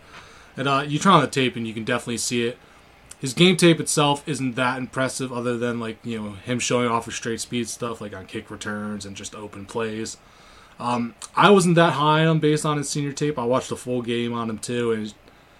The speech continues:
there just wasn't a ton there for me, but then All-American games roll around, and he's looking really good in practices. I think he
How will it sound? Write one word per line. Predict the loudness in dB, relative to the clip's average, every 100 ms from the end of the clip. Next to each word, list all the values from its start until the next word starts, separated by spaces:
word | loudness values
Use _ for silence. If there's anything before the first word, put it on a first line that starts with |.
| -20 -14 -2
there | 2
just | 4 8
wasn't | 8 8 2
a | 0
ton | 0 2 2
there | 2 0
for | -2
me, | -2 -2
but | -2 -2 -4 -12 -20 -4
then | 4 6 6 2 -10 -20 -10
All-American | -2 0 4 6 6 4
games | 0 2 2 2
roll | 2 2
around, | 2 0 0 -2 -4
and | -4
he's | -6 -6
looking | -6 -8 -10 -2
really | 2 2
good | 0 -2
in | -2
practices. | 0 0 -2 -6 -6 -4 -4 -6
I | -8
think | -8
he | -8